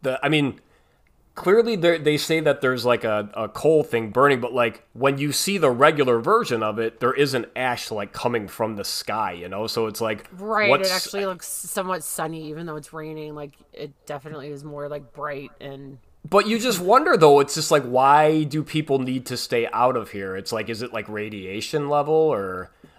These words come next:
Speaker 1: I mean,
Speaker 2: I mean,
Speaker 1: clearly,
Speaker 2: probably
Speaker 1: like, I
Speaker 2: just, yeah, if it's still burning, obviously, it's probably just for, like, safety reasons. I
Speaker 1: Yeah.
Speaker 2: don't, I don't know.
Speaker 1: <laughs> It's gonna, like, a fucking volcano's gonna erupt.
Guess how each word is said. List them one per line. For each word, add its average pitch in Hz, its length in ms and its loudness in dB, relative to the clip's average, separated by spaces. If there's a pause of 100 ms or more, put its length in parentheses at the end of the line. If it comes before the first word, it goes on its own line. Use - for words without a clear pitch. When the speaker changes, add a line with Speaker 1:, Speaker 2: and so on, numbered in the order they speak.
Speaker 1:
I 117 60 -6
mean, 120 140 -2
Speaker 2:
I 117 40 -8
mean, - 100 -16 (180)
Speaker 1:
clearly, 196 580 6
Speaker 2:
probably 254 180 6
Speaker 1:
like, - 80 0
I - 40 4
Speaker 2:
just, - 280 -4 (560)
yeah, 202 460 0
if 196 180 -4
it's 202 180 -10
still 269 180 0
burning, 175 480 -8
obviously, 156 480 -8
it's 147 120 -10
probably 165 300 -8
just 143 160 -16
for, 147 100 -14
like, 139 160 -12
safety 135 400 -16
reasons. 143 600 -14
I - 120 -8
Speaker 1:
Yeah. - 20 -8
Speaker 2:
don't, 147 240 -10
I 139 80 -10
don't 147 180 -12
know. 151 80 -14
Speaker 1:
<laughs> 156 240 6
It's 165 140 0
gonna, 131 220 2
like, 123 240 0
a 113 60 0
fucking 107 380 -4
volcano's 98 640 -6
gonna 101 280 -6
erupt. - 840 2